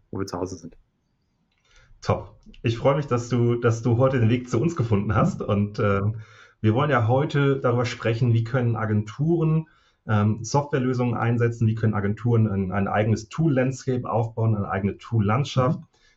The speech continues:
Speaker 2: mit der sie ihr Geschäft und ihre Geschäftsprozesse digitalisieren können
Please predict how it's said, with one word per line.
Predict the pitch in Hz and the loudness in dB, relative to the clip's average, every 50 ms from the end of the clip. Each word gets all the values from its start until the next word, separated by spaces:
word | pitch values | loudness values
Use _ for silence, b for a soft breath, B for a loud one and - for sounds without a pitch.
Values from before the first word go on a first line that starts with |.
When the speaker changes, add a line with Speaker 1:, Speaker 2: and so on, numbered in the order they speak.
| b | b
Speaker 2:
mit | - 104 - - | -2 -2 0 2
der | 110 110 110 101 | 2 2 2 2
sie | 101 104 107 113 113 113 - - _ _ | 2 0 0 2 0 -2 -4 -8 _ _
ihr | - 110 107 | -6 -4 -4
Geschäft | 107 - - 180 202 196 - - | -4 -2 0 0 -2 -2 0 0
und | 110 | 0
ihre | 107 107 104 | 0 0 0
Geschäftsprozesse | 104 - 113 110 113 - - _ 117 110 - - 123 123 - - 127 120 120 117 117 b b b b b b _ - | -2 -2 -2 -2 -2 -4 -8 _ -10 -10 -4 -2 -2 -2 0 2 2 2 2 0 -4 b b b b b b _ -2
digitalisieren | 117 123 123 117 110 101 104 95 98 120 170 185 190 190 | -2 0 2 2 2 2 2 2 0 0 0 0 0 0
können | - 180 180 196 214 226 - - | 0 0 0 0 0 -2 -6 -10